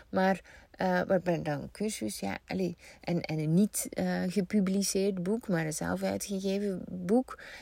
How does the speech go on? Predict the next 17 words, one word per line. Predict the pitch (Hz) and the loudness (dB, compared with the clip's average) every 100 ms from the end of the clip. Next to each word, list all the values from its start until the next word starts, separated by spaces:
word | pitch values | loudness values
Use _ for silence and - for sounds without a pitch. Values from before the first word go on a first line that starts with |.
| - | -6
eigenlijk | 180 175 170 - | -2 2 0 0
veel | - 233 240 | 10 12 12
minder, | 180 202 226 190 165 175 | 10 4 4 4 2 0
ehm, | 170 170 165 165 - - | -4 -4 -4 -6 -8 -8
eh, | 160 80 80 - - | -8 -6 -8 -12 -10
kwaliteitslabels | - 175 165 180 185 185 180 180 160 160 | 2 4 4 2 2 2 4 4 4 -2
nodig | 170 175 233 208 175 156 | 2 4 4 4 2 0
heeft | 151 160 220 - - | 0 0 -2 -6 -4
om | 175 | -4
uitgegeven | - 185 185 - 175 - 101 90 - | -2 -6 -4 -8 -8 -4 -4 -4 -8
te | - | -6
worden. | 78 - - - - - - - | -4 -6 -8 -10 -12 -12 -12 -2
Maar | 208 | 8
goed, | 262 202 - - | 10 8 0 2
dat | 160 147 - - _ | 4 4 -6 -12 _
gezegd | - 165 233 302 - - | -8 0 6 6 4 -10
zijnde. | - - - | -10 -10 -12